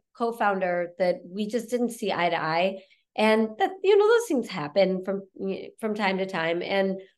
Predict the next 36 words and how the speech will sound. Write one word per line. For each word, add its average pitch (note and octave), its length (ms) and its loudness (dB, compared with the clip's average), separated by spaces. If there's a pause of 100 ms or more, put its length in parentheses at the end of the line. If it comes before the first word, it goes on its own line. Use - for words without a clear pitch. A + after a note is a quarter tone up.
(140)
we B3 100 4
were C4 100 10
at C4 60 8
a B3+ 100 2
critical A3+ 360 -2
part F#3+ 360 2
in F#3 140 -4
the F3+ 80 -2
business. G#3+ 420 -2
And F#3 140 -2
I F#3 80 0
just G#3+ 220 -8
remember F#3+ 600 0 (180)
her A3 140 0
and G#3+ 120 2
I F#3 200 2
going F#3 320 0
for F#3+ 120 -2
a F#3 80 2
walk. F3 380 -2 (200)
And F#3 600 0 (460)
it G3+ 40 0
was G#3 140 2
the G#3+ 220 -4
first A#3+ 280 -2
time A#3 220 0
we G#3+ 140 2
actually F#3+ 500 -4
were F#3 240 -4
having, F3+ 680 -4
I E3+ 140 -2
would F3 200 -6
say, E3 520 0 (320)
a E3+ 420 0 (340)
really A#3+ 440 6
productive F#3+ 760 0